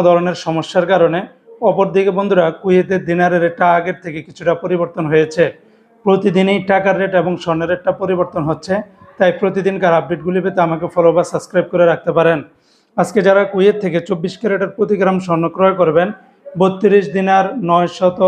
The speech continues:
বত্রিশ পয়সা, বাইশ ক্যারেটের প্রতি গ্রাম স্বর্ণের দাম তিরিশ দিনার দুইশত ষোলো পয়সা, একুশ ক্যারেটের প্রতি গ্রাম স্বর্ণের দাম আঠাশ দিনার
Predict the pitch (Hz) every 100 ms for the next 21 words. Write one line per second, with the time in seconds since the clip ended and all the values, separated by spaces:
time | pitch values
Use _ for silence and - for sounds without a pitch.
0 | 180 160 165 185 180 180 185 165 156 196
1 | - - _ - 170 180 - 202 190 180
2 | 160 185 190 185 185 185 170 170 180 165
3 | 151 - 190 190 160 185 185 185 170 165
4 | 165 180 180 180 - 170 185 185 247 233
5 | 196 208 - _ _ _ - 202 214 208
6 | - 202 180 170 196 190 190 190 190 175
7 | 165 185 180 160 165 190 185 190 165 175
8 | 185 190